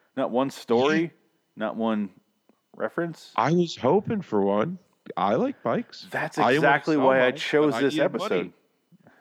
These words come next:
Speaker 1: What's that?
Speaker 2: <laughs> I didn't wanna sell mine, but I needed money.
Speaker 1: Yeah. This is the whole reason I chose this episode. It was called Motor Cop Returns. How fucking badass that sounds. Like a goddamn,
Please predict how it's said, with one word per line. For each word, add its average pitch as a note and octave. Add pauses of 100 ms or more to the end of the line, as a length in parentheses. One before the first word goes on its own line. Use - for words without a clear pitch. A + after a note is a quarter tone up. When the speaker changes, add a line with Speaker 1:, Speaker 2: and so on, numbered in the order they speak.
(140)
Speaker 1:
What's G#2+
that? C#3+ (460)
Speaker 2:
<laughs> -
I G2+
didn't D3
wanna C#3
sell G#2+
mine, B2
but C#3
I -
needed D#3+
money. - (500)
Speaker 1:
Yeah. C#3 (960)
This D3
is -
the F#3
whole F#3+
reason D#3+
I C#3
chose C#3+
this A#2+
episode. A#2+ (500)
It A#2
was B2
called D3
Motor B2+
Cop C3+
Returns. D#3
How C3+
fucking -
badass D#3+
that C3
sounds. A#2+
Like D#3
a C3
goddamn, C3+